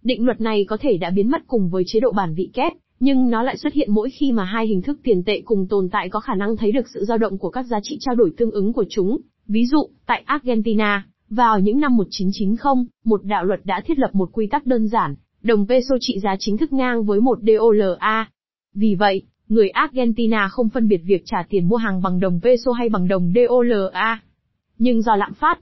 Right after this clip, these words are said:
đồng peso bị mất giá một chút, đến mức tất cả người Argentina, những người có khả năng tài chính, sẽ chi trả bằng đồng peso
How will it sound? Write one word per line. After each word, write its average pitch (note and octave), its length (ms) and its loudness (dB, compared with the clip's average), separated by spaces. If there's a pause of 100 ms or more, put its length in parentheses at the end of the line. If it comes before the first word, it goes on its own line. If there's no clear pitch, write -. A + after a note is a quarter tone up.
(140)
đồng F#3 260 0
peso A3 320 2
bị G3+ 140 -2
mất C4+ 220 -2
giá G#3 220 0
một B3 200 2
chút, D#4 180 -2 (280)
đến G#3+ 220 4
mức D#4 200 2
tất - 180 -10
cả G3+ 140 -2
người E3+ 240 -2
Argentina, A3 840 0 (140)
những A#3+ 220 4
người A#3+ 160 4
có G#3 120 -4
khả A3+ 160 -4
năng G#3 240 0
tài G3 180 -2
chính, G3+ 300 0 (300)
sẽ B3 300 -6
chi C4+ 220 0
trả B3 140 -4
bằng E3+ 220 -2
đồng F3 240 0
peso A#3 420 2